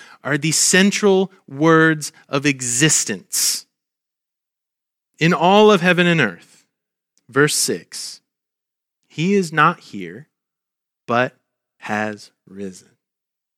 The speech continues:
Without these seven words, Christianity is just a nice way to live.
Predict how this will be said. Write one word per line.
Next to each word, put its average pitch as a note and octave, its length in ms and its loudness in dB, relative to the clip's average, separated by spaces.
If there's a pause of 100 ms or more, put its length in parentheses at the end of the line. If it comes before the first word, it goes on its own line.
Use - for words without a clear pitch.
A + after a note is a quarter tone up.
(2250)
Without C#3+ 380 0
these E3+ 160 0
seven D#3 380 0
words, D3+ 340 0
Christianity C#3 680 -2
is A#2+ 120 -4
just A#2+ 240 -6
a G2 100 -10
nice G#2+ 460 -10
way A#2 160 -4
to G#2+ 100 -4
live. B2 500 -8